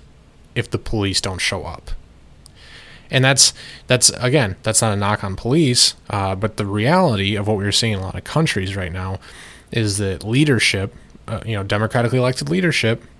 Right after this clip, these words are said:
is pushing to defund police in a effort to, uh, to get votes, basically. People that are looking to blame somebody else,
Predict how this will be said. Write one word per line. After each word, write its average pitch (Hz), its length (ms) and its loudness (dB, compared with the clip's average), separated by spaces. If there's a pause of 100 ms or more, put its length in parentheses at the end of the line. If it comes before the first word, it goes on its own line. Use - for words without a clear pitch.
(120)
is 110 320 0
pushing 113 340 2
to - 100 -4
defund 107 400 -2
police 139 640 4
in 107 640 -2
a 98 540 -4 (240)
effort 117 520 -2 (460)
to, 104 720 0
uh, 95 540 -2 (1600)
to - 120 -4
get 120 120 2
votes, 98 340 -2
basically. 95 640 -2 (460)
People 117 240 2
that 101 340 4
are 98 560 0
looking 110 460 0
to 107 80 2
blame 104 320 -2
somebody 98 360 -2
else, 139 580 2